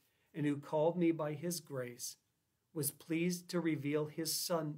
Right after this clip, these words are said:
to me, in order that I might preach him among the Gentiles, I did not immediately consult with anyone, nor did I go up to Jerusalem to those who were apostles before me,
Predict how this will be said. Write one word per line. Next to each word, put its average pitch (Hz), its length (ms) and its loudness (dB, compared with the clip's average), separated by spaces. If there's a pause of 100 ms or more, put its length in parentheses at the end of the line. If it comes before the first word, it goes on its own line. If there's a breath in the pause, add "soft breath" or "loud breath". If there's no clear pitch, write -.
(100)
to 135 120 -12
me, 120 340 -12 (680)
in 156 160 2
order 151 220 4
that 143 180 -2
I 143 140 2
might 156 320 -2
preach 170 420 -4
him 143 260 -4
among 131 340 -4
the 143 100 -6
Gentiles, 127 840 -10 (680 soft breath)
I 156 120 0
did 143 220 -2
not 143 320 0
immediately 165 760 0
consult 139 580 -2
with 135 160 -10
anyone, 113 480 -4 (760)
nor 151 220 4
did 170 160 2
I 165 80 6
go 147 220 2
up 139 140 -2
to 175 100 0
Jerusalem 147 760 0
to 147 120 -6
those 131 340 0
who 160 100 -2
were 151 220 -2
apostles 135 840 -8
before 135 380 -6
me, 131 280 -8